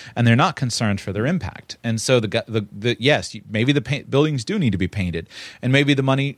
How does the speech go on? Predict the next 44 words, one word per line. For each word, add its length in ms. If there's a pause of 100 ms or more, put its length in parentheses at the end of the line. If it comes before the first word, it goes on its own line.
should 260
be 80
used, 300
some 200
of 120
it 100
should 180
be 100
used 260
for 120
that. 280
I'm 120
not 180
the 80
one 160
to 60
say. 360 (380)
Um, 300
you 180
guys 260
have 200
to, 200
to, 360
to 200
decide 460
that, 300 (320)
uh, 200
together. 640 (380)
But 300
in 140
terms 320
of 140
impact, 600
four 220
hundred 240
twenty 200
thousand 340
dollars 680
is 120
enough 540
to, 440 (540)
uh, 300
maybe 340
launch 600